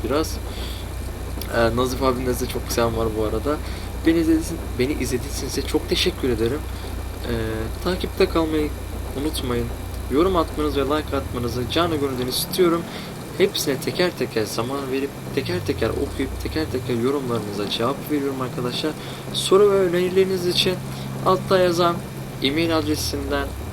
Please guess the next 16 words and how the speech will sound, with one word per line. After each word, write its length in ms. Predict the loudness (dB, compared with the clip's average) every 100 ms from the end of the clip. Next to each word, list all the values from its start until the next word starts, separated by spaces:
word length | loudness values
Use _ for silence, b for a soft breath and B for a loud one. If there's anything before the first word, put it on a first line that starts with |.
| 0
bana 160 | 2 4
ulaşmayı 460 | 6 4 2 -4 -2
sakın 380 | 0 0 0
unutmayın. 600 | 0 0 -2 -2 0 0 -2 B B B B 0
Her 240 | 0 0
türlü 380 | 0 2 2 2 2
önerilerinizi, 720 | 4 4 4 2 0 -2 -2 -2 -4 -8 2
görüşlerinizi 720 | 4 4 4 0 0 -4 0
bekliyorum. 480 | 0 0 -2 0 0 -4 B B -4 0
Unutmayın 640 | 0 0 -2 0 0 -2
ki 140 | -2 2
olumlu 280 | 2 2 0
ya 100 | 0
da 40 | 2 4
olumsuz 460 | 4 2 -4 0
eleştirilerinizi 800 | 0 0 0 2 2 0 0